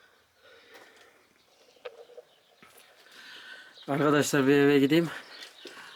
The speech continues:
Üzerim falan bir kurulayım. Yağmur ıslattı beni.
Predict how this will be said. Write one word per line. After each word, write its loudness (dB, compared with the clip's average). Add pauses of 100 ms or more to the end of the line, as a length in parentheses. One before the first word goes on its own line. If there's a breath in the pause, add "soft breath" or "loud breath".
Üzerim 2
falan 0
bir 2
kurulayım. 2 (1200 loud breath)
Yağmur 0
ıslattı -4
beni. 0